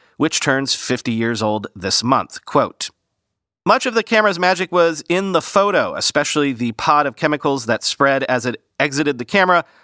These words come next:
allowing a picture to develop without the benefit of a darkroom or even the paper cover of previous Polaroids. But the camera itself was also new in virtually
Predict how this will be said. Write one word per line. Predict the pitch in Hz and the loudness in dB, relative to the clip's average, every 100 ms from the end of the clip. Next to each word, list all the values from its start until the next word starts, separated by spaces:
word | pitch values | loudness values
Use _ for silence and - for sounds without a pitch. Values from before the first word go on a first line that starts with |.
| _ _ | _ _
allowing | 175 226 233 | 2 2 2
a | 208 | -2
picture | 208 185 190 | -4 -2 -2
to | 185 | 0
develop | 165 156 151 165 | 2 4 2 2
without | 151 139 | 2 2
the | 147 | 2
benefit | 135 127 143 127 | 0 2 0 0
of | 117 | -2
a | |
darkroom | 107 175 190 185 175 | 2 2 2 0 0
or | 160 | 0
even | 147 143 147 | 0 -2 0
the | 139 | -2
paper | - 139 139 | -2 -2 -2
cover | - 131 120 117 | 0 0 0 0
of | 123 - | -2 -4
previous | - 240 214 135 - | -2 0 2 0 0
Polaroids. | - 135 117 104 85 - - _ _ _ _ | 0 0 0 -2 -4 -10 -16 _ _ _ _
But | 147 | -4
the | - | 0
camera | 240 262 247 | 2 4 2
itself | 185 - 214 185 | 0 2 2 2
was | 165 - | -2 2
also | 190 - 220 | 2 2 0
new | 175 165 | 2 0
in | 160 156 | 0 0
virtually | 147 151 165 160 | 0 0 -2 -2